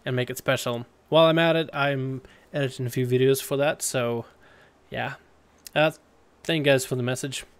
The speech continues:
Hope I see you on the stream. Oh, stream description below. Forgot about that part, right?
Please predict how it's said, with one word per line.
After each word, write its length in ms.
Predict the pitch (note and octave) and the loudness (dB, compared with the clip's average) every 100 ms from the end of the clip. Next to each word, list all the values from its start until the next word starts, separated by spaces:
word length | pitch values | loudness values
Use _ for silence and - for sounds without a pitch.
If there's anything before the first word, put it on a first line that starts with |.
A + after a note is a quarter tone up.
| _ | _
Hope 160 | C#3 C3 | -4 -2
I 80 | |
see 180 | A#2+ - | -2 0
you 60 | B2 | 2
on 100 | A#2+ | 0
the 60 | |
stream. 380 | A2+ B2 A2+ A#2+ _ _ _ _ _ - | -2 -4 -4 -6 _ _ _ _ _ -8
Oh, 100 | D3 | -8
stream 360 | - - F#3+ G3 - - - | -6 4 4 4 0 -12 0
description 500 | D3+ G3+ D#3+ E3+ D3 | 4 4 4 4 6
below. 320 | C#3 C3 A#2 _ _ _ _ _ _ | 6 6 2 _ _ _ _ _ _
Forgot 240 | D3+ D#3+ D3+ | 0 2 4
about 180 | C3 | 2
that 160 | B2 A#2 | 0 -2
part, 280 | A#2+ A2 - | -4 -6 -4
right? 260 | C3 C3+ | 0 0